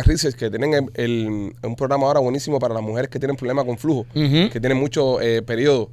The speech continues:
Speaker 1: con
Speaker 2: Mu-,
Speaker 1: flujo de periodo.
Speaker 2: mucho periodo.
Speaker 1: Que tienen un periodo eso que no se les para, incontrolable, y se le hacen fibromas y todas las pendejadas esas. Están haciendo un estudio clínico ahora buenísimo para eso, con, con una medicina nueva que están probando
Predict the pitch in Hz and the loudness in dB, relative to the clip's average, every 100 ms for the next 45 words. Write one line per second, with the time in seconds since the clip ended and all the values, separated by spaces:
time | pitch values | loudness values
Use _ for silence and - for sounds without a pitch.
0 | - 117 156 156 156 151 165 139 139 143 | -6 -2 2 4 4 6 6 6 6 4
1 | 127 123 123 131 113 139 120 143 156 156 | 4 6 4 2 2 4 4 4 6 6
2 | 156 135 143 139 123 151 156 135 127 123 | 4 0 2 0 2 2 4 2 0 0
3 | 123 160 139 104 - 117 117 120 143 127 | 4 4 4 0 -8 -8 -2 -2 -2 -4
4 | 117 147 135 135 139 123 - 131 139 143 | 0 0 0 0 -2 -2 -4 -2 0 2
5 | 156 120 - - - - 123 131 151 151 | 0 0 -4 -20 -14 -4 -2 0 0 0
6 | 143 123 147 139 147 135 139 160 127 117 | 0 -2 -2 0 0 2 4 4 2 0
7 | 113 131 - 147 127 143 147 127 - - | 0 0 0 2 4 4 4 0 -4 -14
8 | - - - - - - - - 117 113 | -16 -18 -18 -18 -18 -18 -10 0 0 0
9 | 113 107 127 135 135 143 131 139 123 123 | -2 -2 0 0 0 0 0 0 0 -2
10 | 127 131 139 143 135 | -2 2 2 2 -2